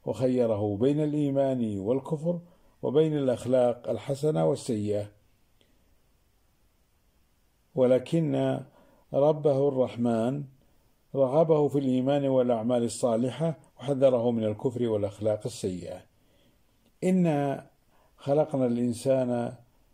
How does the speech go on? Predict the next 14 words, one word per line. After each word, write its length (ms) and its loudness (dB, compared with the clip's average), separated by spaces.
من 140 0
نطفة 600 -2
أمشاج 500 0
نبتليه 680 -2
فجعلناه 800 -2
سميعا 840 -4
بصيرا". 600 -6
إن 200 2
هديناه 680 2
السبيل 520 -2
إما 360 -2
شاكرا 680 0
وإما 580 -4
كفورا. 720 -10